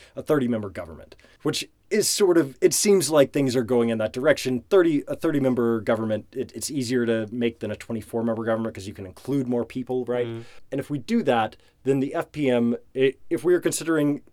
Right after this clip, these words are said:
Speaker 1: it as a twenty-nine member bloc, should get, like, six point eight, so, like, seven ministers, right? Uh, Future, the second largest bloc, should get, like, four point seven, so five ministers. Amal for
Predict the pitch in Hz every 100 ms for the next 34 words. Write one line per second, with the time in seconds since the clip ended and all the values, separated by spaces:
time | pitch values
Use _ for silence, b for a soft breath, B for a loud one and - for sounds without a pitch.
0 | _ 139 - 139 135 135 113 - 165 147
1 | 127 123 113 113 101 110 - b b b
2 | - 135 123 131 - 123 107 - - -
3 | - 131 117 107 - 101 - - - 120
4 | 107 98 95 - _ _ - 107 87 82
5 | - 64 - - - _ _ _ - 107
6 | 98 98 - b b b - 117 113 117
7 | - _ _ _ _ _ _ _ - 208
8 | 170 165 143 127 - 139 131 113 110 104
9 | - 113 104 - 101 107 101 95 - 120
10 | - 113 98 107 104 82 - 113 107 90
11 | 104 101 - 104 101 98 - b - 147
12 | 143 131 127 120 - 147 123 120 117 113
13 | 113